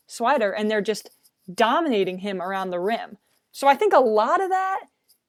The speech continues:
is confidence, and I think Cole Swider's hesitant with the ball. You actually see that with Jermaine Samuels a little bit too. They're hesitant from the three-point lane,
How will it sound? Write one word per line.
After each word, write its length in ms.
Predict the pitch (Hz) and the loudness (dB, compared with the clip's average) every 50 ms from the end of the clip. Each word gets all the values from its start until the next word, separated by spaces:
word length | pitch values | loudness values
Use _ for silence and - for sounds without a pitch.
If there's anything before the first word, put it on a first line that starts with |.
| _ _ - | _ _ -4
is 120 | 254 - | -4 -4
confidence, 880 | - - - - 214 202 220 240 - 349 359 370 381 381 - - - - - - | -4 -8 -10 -6 -2 -2 -2 -2 -2 -4 -4 -4 -6 -6 -8 -10 -12 -14 -12 -6
and 100 | 220 226 | -4 -4
I 60 | 220 | -4
think 220 | 220 - 269 247 - | -4 -4 -6 -6 -4
Cole 200 | - 269 262 254 | -4 -4 -4 -4
Swider's 420 | - 269 254 254 254 233 220 - | -4 -6 -4 -4 -2 -4 -4 -6
hesitant 640 | - - - - 196 202 269 - - 311 302 - | -12 -14 -8 -8 -6 -4 -4 -6 -6 -8 -8 -8
with 100 | - 208 | -6 -4
the 80 | 208 196 | -4 -4
ball. 260 | - - 190 208 233 | -2 2 2 2 4
You 100 | 240 220 | 4 2
actually 260 | 220 226 - - 269 | 2 0 0 -4 -10
see 160 | 240 - 285 240 | -8 -8 -4 -4
that 140 | 247 233 | -2 -2
with 140 | 214 208 180 | -2 -2 -2
Jermaine 360 | 196 208 202 196 196 202 208 | -2 -4 -4 -4 -4 -6 -8
Samuels 460 | - - 190 165 165 196 214 226 226 - | -8 -10 -12 -12 -10 -8 -8 -6 -6 -6
a 60 | 233 | -6
little 200 | 233 226 240 214 | -4 -4 -4 -4
bit 160 | 220 196 - | -4 -6 -6
too. 320 | - 208 196 202 220 247 - _ _ _ _ _ _ | -6 -4 -2 -2 -2 -4 -8 _ _ _ _ _ _
They're 140 | 226 220 214 | 0 0 0
hesitant 680 | - - - 214 208 226 269 240 - 339 339 349 427 - _ _ _ _ _ _ _ _ | -2 -2 0 0 0 0 -4 -4 -4 -6 -6 -6 -8 -14 _ _ _ _ _ _ _ _
from 140 | - 349 | -6 -4
the 80 | 349 359 | -4 -4
three-point 560 | 349 - 339 339 330 - 370 349 349 349 - | -4 -4 -6 -6 -4 -2 -2 -2 -2 -2 -4
lane, 320 | 339 339 349 359 359 359 | -4 -4 -4 -4 -6 -8